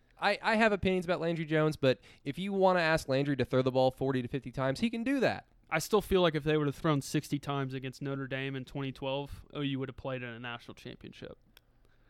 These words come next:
Speaker 1: Really?
Speaker 2: They threw, I think they threw it under forty, and then after every game, either after that or before that, they, he was throwing it forty-five plus. I,
Speaker 1: Gosh.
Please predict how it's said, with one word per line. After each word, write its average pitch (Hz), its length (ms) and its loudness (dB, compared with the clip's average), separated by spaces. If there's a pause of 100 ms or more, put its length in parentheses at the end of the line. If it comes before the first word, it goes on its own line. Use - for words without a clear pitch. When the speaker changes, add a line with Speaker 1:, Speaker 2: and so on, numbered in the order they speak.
(220)
Speaker 1:
Really? 214 420 2 (720)
Speaker 2:
They 160 140 4
threw, 175 280 4
I 151 120 2
think 190 180 0
they 185 100 4
threw 170 280 0
it 127 40 -2
under 156 200 -2
forty, 139 580 -4 (140)
and 143 180 0
then 143 140 -2
after 147 320 0
every 143 260 -2
game, 156 280 0
either 143 280 -2
after 165 380 6
that 208 280 6
or 156 140 4
before 147 400 0
that, 127 300 -2 (280)
they, 139 400 0
he 151 120 0
was 139 120 -6
throwing 135 220 -4
it 127 100 -10 (140)
forty-five 135 680 -4
plus. - 600 -14 (2250)
I, 147 100 -4
Speaker 1:
Gosh. - 220 -16